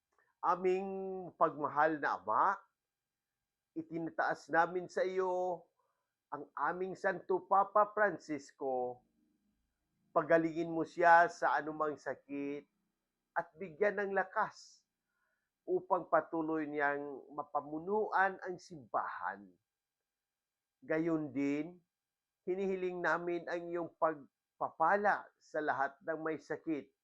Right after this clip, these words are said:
lalo na sa mga nakikinig at sumusubaybay sa mabuting balita. Ipagkaloob mo sa kanila ang kagalingan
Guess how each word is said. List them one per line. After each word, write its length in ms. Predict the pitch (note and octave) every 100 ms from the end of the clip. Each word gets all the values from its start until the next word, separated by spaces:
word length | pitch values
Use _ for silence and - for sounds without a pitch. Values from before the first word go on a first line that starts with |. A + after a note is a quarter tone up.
| _ _ _ _ _ _ _ - C#3
lalo 320 | C#3+ D3+ C#3+
na 160 | C3+
sa 160 | - C3
mga 320 | C3+ C#3 C3+
nakikinig 800 | A#2+ A#2 C3 - B2+ A#2+ A#2+ -
at 160 | A#2+ _
sumusubaybay 1120 | C3 A#2+ A2+ G#2+ G2 G#2+ F#2+ A2 G#2+ G2+ G2+ G2+ _ _ _ _ _ _ _ _ _ _ _
sa 260 | - - D#3
mabuting 800 | C3+ B2+ B2 C#3+ C#3+ C#3+ A2+
balita. 560 | F#2 F#2+ F#2 E2+ - D#2+ - _ - _ _ _ _ _ _ _ _ _ _ _ _ _ -
Ipagkaloob 800 | - E3 C3 D#3 D3+ D3 D#3 C#3
mo 160 | C#3+
sa 160 | C#3 D#3
kanila 640 | C3+ C3+ D3+ E3 C#3+ C#3+ C#3 - _ _ _ _ _ _ -
ang 240 | D#3 F3+ E3+
kagalingan 1040 | F3+ E3 F#3 F#3 G#3 G3 G3 F#3+ F#3